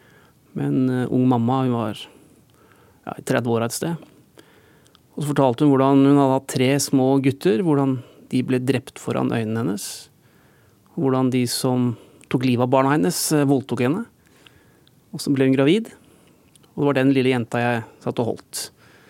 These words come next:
Et offer for en, en massevoldtekt. Og så husker jeg spurte henne, «Hvordan greier du å, å leve med det her? Altså,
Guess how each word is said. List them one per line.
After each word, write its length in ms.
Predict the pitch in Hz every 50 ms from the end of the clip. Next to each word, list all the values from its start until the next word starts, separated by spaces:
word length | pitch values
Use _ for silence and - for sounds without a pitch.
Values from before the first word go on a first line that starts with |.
| - - - - _ _ _ _ _ _ _ _ -
Et 120 | 147 135
offer 320 | - 127 123 - - - 127
for 200 | 127 131 127 123
en, 260 | 127 123 120 120 120
en 140 | - 131 127
massevoldtekt. 1000 | 123 117 - - - 120 113 117 - - - - - - _ - - - - - - - - - - - - -
Og 60 | 156
så 80 | 143 139
husker 160 | - 143 135
jeg 80 | -
spurte 280 | - - 151 135 135 - 113
henne, 220 | 120 120 120 117 - - _ - - - - - - - _ _ _ _ _
«Hvordan 180 | - 143 143 139
greier 300 | 139 139 131 120 110 110
du 80 | 117
å, 180 | 120 123 123 117 - - - - - - -
å 40 | 160
leve 380 | 135 139 135 127 120 110 110
med 140 | 113 127 143
det 80 | 143 147
her? 120 | 175 196 180
Altså, 280 | 170 147 - 147 139